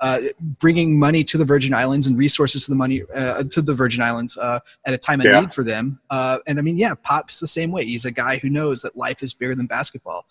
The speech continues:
Speaker 1: Uh, I, I
Speaker 2: Wait.
Speaker 1: think one of my favorite anecdotes between the two of them is that, you know, on the road,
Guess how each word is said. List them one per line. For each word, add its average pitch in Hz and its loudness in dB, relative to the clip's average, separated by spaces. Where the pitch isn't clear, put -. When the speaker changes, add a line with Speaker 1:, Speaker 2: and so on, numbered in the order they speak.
Speaker 1:
Uh, 127 -2
I, 143 0
I 147 0
Speaker 2:
Wait. 165 6
Speaker 1:
think 160 2
one 180 2
of 165 0
my 160 2
favorite 170 0
anecdotes 151 -6
between 156 -8
the 135 -8
two 180 -2
of 151 -4
them 120 -6
is 147 -4
that, 143 -4
you 143 -6
know, 165 -4
on 160 -2
the 165 0
road, 143 2